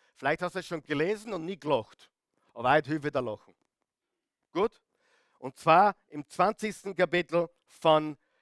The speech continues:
Johannes. Das war der erste Ostersonntag. Und da steht Folgendes. Am erst-, bist du dort?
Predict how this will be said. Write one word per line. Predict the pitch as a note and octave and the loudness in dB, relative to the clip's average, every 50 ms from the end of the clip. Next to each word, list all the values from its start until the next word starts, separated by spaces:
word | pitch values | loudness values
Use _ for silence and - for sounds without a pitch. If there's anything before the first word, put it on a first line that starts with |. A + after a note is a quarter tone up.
| _ _ | _ _
Johannes. | C3 D3 D3 C#3 D#3+ D#3+ C3+ C3 D3+ D#3+ - - - _ _ _ _ _ | -2 0 2 4 4 4 2 2 -2 -2 -6 -12 -20 _ _ _ _ _
Das | C#3 C3 - | -18 -4 2
war | E3 E3+ E3+ | 2 4 6
der | - D#3+ E3+ - | 6 4 4 4
erste | F3 F3+ G#3 A3+ - - - - - G#3+ A3 G#3+ - _ | 4 4 4 4 4 0 -6 -2 0 0 0 -2 -4 _
Ostersonntag. | - F#3+ G3 G#3 F#3+ - - - - F#3 F3 - - - F#3 F3+ F#3 F3+ - - D3 G#2+ F2 D#2+ _ _ _ _ _ _ _ _ _ _ _ _ _ | -2 -2 -2 -2 -2 -6 -4 0 0 0 0 0 -2 -2 -2 -2 -2 -4 -4 -2 -2 -2 -4 -6 _ _ _ _ _ _ _ _ _ _ _ _ _
Und | C3+ B2+ - | -12 -8 -6
da | E3 D3+ | -6 -4
steht | - F3 E3+ C#3+ | -4 -6 -6 -4
Folgendes. | - D#3+ D#3+ D#3+ D#3+ D#3 D#3+ C3+ A2 F2+ - - - _ _ _ _ _ _ _ _ _ _ _ _ _ _ _ | -2 0 0 0 0 -4 -6 -6 -8 -12 -14 -16 -20 _ _ _ _ _ _ _ _ _ _ _ _ _ _ _
Am | - D3+ D3+ E3 - | -2 -2 -2 -2 -2
erst-, | - F#3 G3 A3 A3+ - - - | 0 4 4 4 4 2 -2 -8
bist | G3+ G3 - | -8 -8 -4
du | A#3+ | 0
dort? | F#3+ F#3+ C4 - _ | 2 2 2 0 _